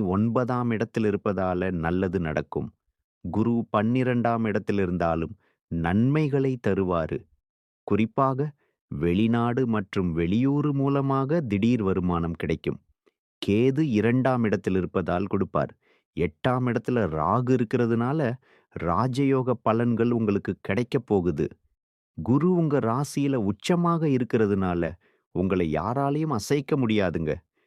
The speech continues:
வேலை இல்லாமல் இருந்தவர்களுக்கு வேலை கிடைக்கும்,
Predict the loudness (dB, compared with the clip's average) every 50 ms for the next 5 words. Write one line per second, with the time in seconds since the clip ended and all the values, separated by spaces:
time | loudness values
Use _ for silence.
0 | _ _ _ -6 -2 0 0 2 2 2 0 0 0 2 0 0 0 0 0 0
1 | 0 2 2 2 2 2 2 0 2 2 0 0 0 0 -2 0 0 0 0 2
2 | 2 0 0 0 0 -2 -2 -2 -2 -2 -2 0 0 0 -2